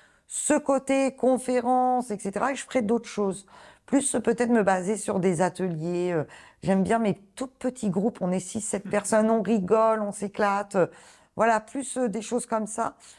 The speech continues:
Speaker 1: pour pouvoir m'alléger. Et... Parce que j'ai pas envie de, de... puis plus je vieillis et plus, plus on fatigue aussi, hein.
Speaker 2: C'est dur. <laughs>
Speaker 1: Ouais, j'ai, j'ai plus vingt ans. À l'époque, euh, il y a vingt ans, euh, quand j'arrivais dans les conférences, euh, olé, olé, maintenant, euh,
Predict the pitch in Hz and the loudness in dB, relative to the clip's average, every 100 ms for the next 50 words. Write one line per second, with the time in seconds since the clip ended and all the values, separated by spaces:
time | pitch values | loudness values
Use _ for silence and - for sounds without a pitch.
0 | _ _ 254 247 196 233 233 196 202 190 | _ _ -2 0 0 0 0 -4 -2 -4
1 | 165 226 240 233 185 - - - _ - | 0 0 0 2 0 -2 -10 -20 _ -2
2 | 214 233 185 214 220 226 214 185 185 170 | -2 -2 -2 0 0 0 0 -2 -4 -4
3 | 160 156 - - - _ _ - 185 180 | -4 -4 -6 -10 -20 _ _ 0 4 4
4 | 170 165 160 - 139 185 151 143 175 170 | 4 2 0 -4 -8 -4 -2 0 2 2
5 | 202 226 160 143 - - 190 165 - 170 | 2 4 2 0 -4 -2 0 0 -2 -2
6 | 147 185 - 339 233 - 214 214 - _ | 2 0 0 0 0 0 -2 -2 -6 _
7 | 180 147 - 196 - - 175 170 208 175 | -18 -16 -10 -8 -8 0 0 4 4 4
8 | 190 190 185 208 220 285 208 175 180 233 | 2 0 2 2 2 2 4 2 0 -2
9 | 190 165 170 165 - 294 - 214 208 226 | 2 4 4 2 -6 -14 0 2 2 2
10 | 233 254 240 214 175 - - 214 214 220 | 2 2 4 2 0 -4 -4 0 2 2
11 | 233 233 233 226 214 214 226 202 226 247 | 2 4 4 2 -2 -4 -2 0 2 0
12 | - 208 185 185 233 240 226 214 214 240 | 0 0 2 2 0 2 2 2 0 0
13 | 170 165 - 196 | 0 -2 -4 -4